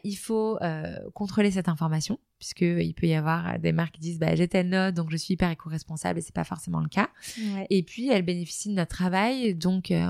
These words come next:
Speaker 1: on estime qu'elles peuvent autant tout ce qui est sur l'application, le fait d'être payant et d'être évalu-, euh, d'être évalué et d'être diffusé est gratuit. Mais là, si elles l'utilisent pour leur propre, euh,
Speaker 2: Communication.
Speaker 1: euh, voilà, communication, elles peuvent payer pour ça.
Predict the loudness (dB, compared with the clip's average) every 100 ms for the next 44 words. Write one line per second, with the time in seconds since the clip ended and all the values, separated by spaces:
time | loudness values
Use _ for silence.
0 | 0 0 0 0 -2 0 2 2 2 2
1 | 2 4 2 0 -8 -6 -4 -2 -2 0
2 | 0 0 -4 -6 -4 -4 2 2 4 2
3 | 0 -2 -2 0 0 2 2 2 0 -2
4 | -2 -2 0 0 -2 -10 -16 -6 0 2
5 | 2 -4 2 2 4 0 -2 0 -2 -2
6 | -14 -20 -6 -2 2 4 4 2 2 2
7 | -2 -4 -4 -4 0 0 0 2 2 4
8 | 2 2 2 -2 -4 -2 -2 -2 -2 0
9 | -2 -2 -4 -6 -6 -2 -2 -2 0 0
10 | 0 -2 -2 -2 -4 -10 -10